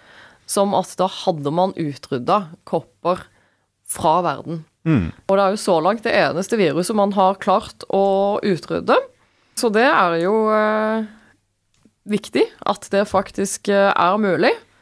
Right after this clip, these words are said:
Speaker 1: Men så fikk man jo, eh, etter hvert da apekopper,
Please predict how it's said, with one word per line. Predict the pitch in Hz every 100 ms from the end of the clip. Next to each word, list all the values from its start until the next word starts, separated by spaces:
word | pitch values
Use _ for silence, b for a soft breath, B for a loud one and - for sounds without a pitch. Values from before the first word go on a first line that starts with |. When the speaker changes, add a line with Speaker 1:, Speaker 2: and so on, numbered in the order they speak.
| _ _
Speaker 1:
Men | 226 214 226
så | 220 - 190 202
fikk | 202 170 -
man | 170 202
jo, | 175 170
eh, | 175 170 175
etter | - - 165
hvert | 151 - - -
da | 160 165 165 165 170
apekopper, | - 160 - 160 - -